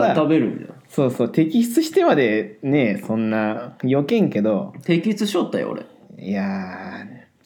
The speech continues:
Speaker 1: シューマイって上に乗っとったら、
Speaker 2: うん。
Speaker 1: どかすかもしれんけど、あの、埋め込み式のやつあるじゃん、あの。
Speaker 2: 埋め込み式じゃね、大体。
Speaker 1: 埋め込み式のやつをほじるっていうのはちょっとせんかったな、それは。
Speaker 2: ほじりよったな、俺。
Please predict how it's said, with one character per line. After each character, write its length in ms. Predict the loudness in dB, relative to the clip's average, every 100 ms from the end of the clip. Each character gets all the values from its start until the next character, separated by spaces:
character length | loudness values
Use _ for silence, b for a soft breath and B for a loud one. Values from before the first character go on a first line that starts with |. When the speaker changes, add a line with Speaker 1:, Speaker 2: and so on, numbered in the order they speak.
| _ -12
Speaker 1:
シ 200 | -2 2
ュ 80 | 2
ー 20 |
マ 100 | 0
イ 140 | -2
っ 20 |
て 360 | -2 0 0 2
上 180 | 2 4
に 120 | 4
乗 100 | 4 2
っ 60 |
と 180 | 0 0
っ 40 |
た 120 | 2 4
ら、 440 | 4 2 -4 -10 -6
Speaker 2:
う 40 |
ん。 160 | -2 2
Speaker 1:
ど 120 | 4
か 140 | 4
す 60 | 2
か 100 | 0
も 80 | 0
し 120 | 2
れ 100 | 0
ん 40 |
け 100 | 0
ど、 80 | 0
あ 40 | -2
の、 80 | 0
埋 140 | 4
め 80 | 4
込 160 | 4 2
み 80 |
式 220 | 2 2 2
の 60 |
や 100 | 2
つ 100 | 2
あ 20 |
る 100 | 0
じ 60 | 0
ゃ 60 | -4
ん、 20 |
あ 40 |
の。 260 | -8 -10 -14 -6
Speaker 2:
埋 80 | 2
め 100 | 2
込 140 | 4 4
み 160 | 2
式 180 | 2 0
じ 80 | 2
ゃ 40 |
ね、 100 | 4
大 240 | 4 2 2
体。 100 | 4
Speaker 1:
埋 40 |
め 120 | 4 2
込 140 | 2
み 120 | 0
式 260 | -2 -2 0
の 80 | 2
や 100 | 2
つ 140 | 2
を 60 | 2
ほ 180 | 2
じ 160 | 2 4
る 180 | 4 2
っ 40 |
て 80 | 2
い 100 | 4
う 60 | 4
の 80 |
は 80 | 0
ち 100 | -2
ょ 60 | -4
っ 20 |
と 140 | -2
せ 160 | -2 0
ん 100 | 0
か 100 | -2
っ 80 | -4
た 120 | -10
な、 100 | -10
そ 160 | -8 -4
れ 40 |
は。 60 | 2
Speaker 2:
ほ 120 | 2
じ 160 | 4
り 80 | 2
よ 80 | 2
っ 20 |
た 140 | -2 -8
な、 140 | -8
俺。 260 | -10 -12